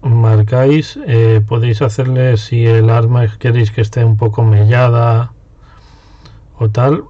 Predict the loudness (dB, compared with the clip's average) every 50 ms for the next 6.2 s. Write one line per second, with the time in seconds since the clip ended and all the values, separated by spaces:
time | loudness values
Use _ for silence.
0 | _ -20 -20 -20 -6 -2 0 2 2 4 4 4 4 4 2 2 2 2 2 2
1 | 2 2 2 0 0 -2 -2 -4 -4 -2 0 0 0 0 0 -2 -2 -2 -2 -2
2 | 0 0 0 0 2 2 2 2 2 0 -4 -4 -2 0 0 0 0 -2 -4 -6
3 | -4 -4 -2 -2 -2 -2 -4 -2 -4 -2 -2 0 0 0 -2 -2 -6 -14 -20 -20
4 | -20 -20 -20 -20 -20 -20 -20 -20 -20 -20 -20 -20 -16 -6 -2 0 2 2 2 2
5 | 0 0 0 0 -2 -2 -2 -4 -2 0 0 0 0 0 -2 -2 0 -2 -2 -2
6 | -6 -14 -20